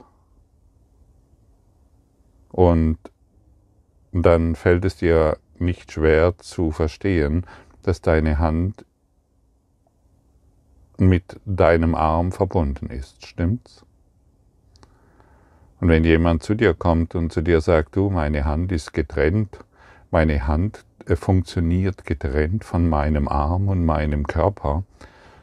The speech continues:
dann würdest du, und er erzählt dir allen Ernstes, dass, äh, dass seine Hand nichts mit seinem Körper zu tun hat,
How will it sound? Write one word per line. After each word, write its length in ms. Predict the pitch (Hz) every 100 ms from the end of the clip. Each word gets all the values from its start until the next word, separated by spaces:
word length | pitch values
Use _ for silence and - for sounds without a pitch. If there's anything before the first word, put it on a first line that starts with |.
| _
dann 220 | 87 73
würdest 400 | 73 73 - -
du, 320 | 87 85 82 -
und 400 | 95 82 78 - _ _ _ _ _ _ _
er 240 | - 85 82
erzählt 600 | 82 - - 85 98 -
dir 280 | 98 82 -
allen 320 | 90 110 104
Ernstes, 920 | 76 82 95 - 65 85 - - - - - - - - _ -
dass, 260 | 85 -
äh, 160 | - - -
dass 240 | 85 -
seine 380 | - 82 78 80
Hand 460 | 78 78 90 95 -
nichts 540 | 87 98 - - - 92
mit 180 | 87
seinem 380 | - 78 76 73
Körper 380 | - 92 - 90
zu 160 | - 71
tun 340 | - 71 76
hat, 180 | 98